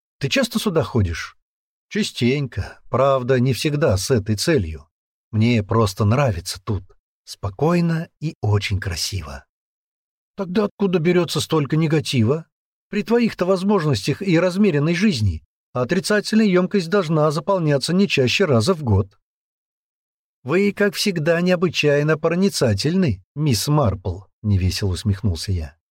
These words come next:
Она не задавала мне вопроса, о чем речь. В течение полутора лет, которые мы провели на том самом дне, куда залегли после известных печальных событий,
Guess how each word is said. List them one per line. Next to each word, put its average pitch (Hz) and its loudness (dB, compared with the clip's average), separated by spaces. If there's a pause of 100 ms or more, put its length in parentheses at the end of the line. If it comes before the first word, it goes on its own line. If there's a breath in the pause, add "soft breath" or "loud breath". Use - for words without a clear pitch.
(560)
Она 127 0
не 123 2
задавала 135 2
мне 107 4
вопроса, 107 0
о 98 -4
чем 95 -2
речь. 98 -4 (540)
В - -20
течение 120 0
полутора 113 2
лет, 156 -2 (100)
которые 113 2
мы 120 2
провели 113 0
на 104 4
том 107 0
самом 101 2
дне, 110 0 (400)
куда 107 2
залегли 110 2
после 110 0
известных 107 -2
печальных 101 0
событий, 101 -4